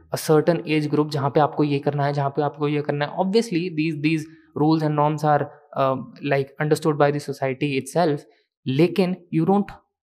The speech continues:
always have to abide by them। मैं ये नहीं कह रहा कि तुम बीस से तीस साल की उम्र में खाली बैठे रहो और तुम बाद में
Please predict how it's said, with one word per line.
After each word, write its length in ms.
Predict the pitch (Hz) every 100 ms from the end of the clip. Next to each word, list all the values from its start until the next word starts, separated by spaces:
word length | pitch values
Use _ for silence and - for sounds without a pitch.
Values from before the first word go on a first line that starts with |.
| _ _
always 420 | 156 190 190 170 165
have 180 | 147 -
to 80 | -
abide 240 | 135 131 131
by 100 | 127
them। 160 | 131 139
मैं 60 | 170
ये 180 | 175 190
नहीं 200 | 180 202
कह 160 | 160
रहा 120 | 151 170
कि 120 | 202 170
तुम 140 | 190
बीस 220 | 147 151 147
से 60 | 165
तीस 200 | 151 147
साल 160 | 160 151
की 100 | 175
उम्र 160 | 147
में 120 | 151 -
खाली 280 | - 139 160 165
बैठे 280 | 151 143 156
रहो 200 | 151 165
और 160 | 160 156 156
तुम 160 | 175 170
बाद 260 | 165 151 156
में 200 | 170